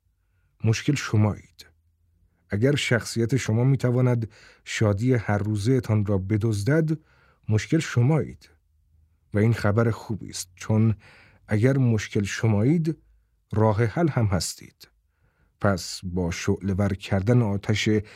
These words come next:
اشتیاق در خودتان، خودتان را برانگیزانید و به هیجان آورید. امروز فقط به این دلیل می‌نویسم تا زندگیم را در زندگی شما بدمم. این معنای واقعی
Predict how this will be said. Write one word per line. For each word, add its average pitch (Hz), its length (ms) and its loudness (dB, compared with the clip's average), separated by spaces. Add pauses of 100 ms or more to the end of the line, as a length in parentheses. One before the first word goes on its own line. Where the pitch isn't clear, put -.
(220)
اشتیاق 110 560 2
در 95 160 0
خودتان، 151 720 0 (400)
خودتان 127 640 2
را 123 140 2
برانگیزانید 143 960 2
و 151 220 2 (300)
به 110 220 0
هیجان 107 460 4
آورید. - 560 -12 (760)
امروز 190 320 2
فقط 151 380 -2
به 113 240 -2
این 160 220 4
دلیل 104 360 0
می‌نویسم 95 640 0
تا 120 300 0 (320)
زندگیم 127 800 2
را 139 260 2 (360)
در 120 160 2
زندگی 113 720 0
شما 110 440 4
بدمم. 107 560 -4 (1040)
این 185 220 6
معنای 135 520 2
واقعی 117 1000 2